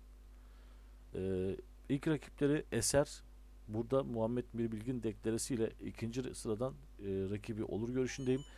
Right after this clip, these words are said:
Beş, dört, iki bir tık daha ön planda.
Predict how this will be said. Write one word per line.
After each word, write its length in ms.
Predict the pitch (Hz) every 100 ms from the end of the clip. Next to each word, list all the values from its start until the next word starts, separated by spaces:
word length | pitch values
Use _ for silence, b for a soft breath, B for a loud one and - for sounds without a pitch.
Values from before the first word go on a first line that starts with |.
| B B B B
Beş, 320 | 104 143 147 -
dört, 160 | 151 -
iki 320 | 135 - 135 - b b b - -
bir 120 | 160
tık 280 | 143 123 -
daha 220 | 127 139 - -
ön 160 | 139
planda. 500 | 127 127 117 117 139